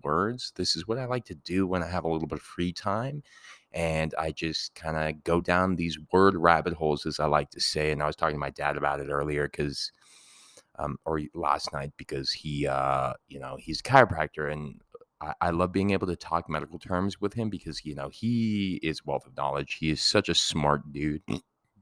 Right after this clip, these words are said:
Oh, excuse me. Um, that,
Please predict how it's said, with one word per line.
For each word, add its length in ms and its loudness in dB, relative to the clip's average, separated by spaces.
Oh, 80 6
excuse 540 0
me. 380 -2
Um, 480 6
that, 460 4